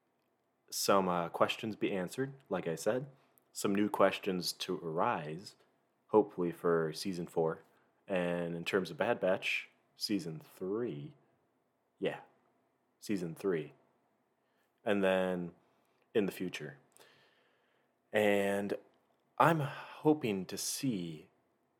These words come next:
obviously, who took Grogu from the temple,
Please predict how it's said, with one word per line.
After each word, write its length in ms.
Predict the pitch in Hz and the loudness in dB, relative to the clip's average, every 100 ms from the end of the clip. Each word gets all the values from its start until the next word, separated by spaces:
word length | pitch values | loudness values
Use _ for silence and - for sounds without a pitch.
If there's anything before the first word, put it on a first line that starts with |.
| _ _ _ _ _ _ _ _ _ _ _ - | _ _ _ _ _ _ _ _ _ _ _ 8
obviously, 480 | 104 90 - - 82 | 8 6 -4 -8 -8
who 240 | - 110 | -6 -6
took 320 | - 95 - - _ _ - | -2 -2 -2 -10 _ _ -2
Grogu 580 | 92 92 87 78 76 82 _ | 2 4 2 -4 -10 -14 _
from 220 | - 101 92 | 0 2 2
the 80 | |
temple, 460 | - 85 78 82 | 0 -4 -4 -4